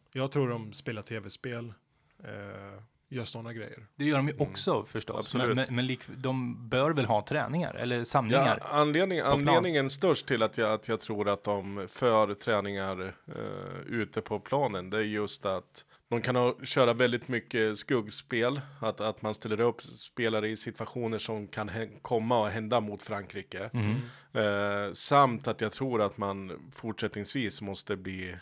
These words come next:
Speaker 3: extremt van med värmen. Så att man måste vara ute och utsätta kroppen. Svettats ut, eh,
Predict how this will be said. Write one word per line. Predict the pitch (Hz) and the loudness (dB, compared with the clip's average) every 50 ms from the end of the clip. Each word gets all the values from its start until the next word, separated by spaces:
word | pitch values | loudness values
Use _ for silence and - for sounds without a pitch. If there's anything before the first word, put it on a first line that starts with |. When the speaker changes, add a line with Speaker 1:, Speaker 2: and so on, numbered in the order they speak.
| - _ _ _ _ - | -16 _ _ _ _ -10
Speaker 3:
extremt | 113 - - - - - 135 123 107 95 95 95 | -8 -2 -2 -2 0 2 0 0 0 -2 -4 -8
van | 104 104 98 120 139 131 98 82 78 87 90 - | -12 -4 2 4 4 4 4 0 -4 -8 -14 -14
med | - 107 101 98 92 | -10 -6 -6 -4 -4
värmen. | 98 98 92 98 107 113 110 - - - - _ _ _ - | -4 -4 -4 -4 -4 -4 -4 -6 -6 -12 -20 _ _ _ -10
Så | - - | -6 -4
att | 104 - - | -4 -4 -4
man | 107 107 | -4 -2
måste | 117 123 110 - - - 180 | 0 0 -2 -2 -2 -4 -2
vara | 123 107 98 | -2 0 -2
ute | 98 98 - - - 120 98 | -2 -4 -6 -4 -2 -2 -2
och | 85 87 95 82 64 - - - - | -2 -4 -6 -8 -8 -12 -12 -10 -8
utsätta | 101 104 95 - - 123 - - 107 | -8 -8 -6 -4 -2 -2 -2 -2 -6
kroppen. | 95 - 95 85 - _ - 98 98 - _ _ _ - - - - - - - - _ | -8 -8 -10 -12 -12 _ -16 -16 -16 -18 _ _ _ -20 -20 -20 -20 -20 -20 -20 -20 _
Svettats | - - - 127 120 - 127 123 - - | -6 2 2 4 4 4 2 0 2 0
ut, | 135 131 127 123 113 - - - | 0 0 0 -2 -4 -6 -6 -2
eh, | 110 | 0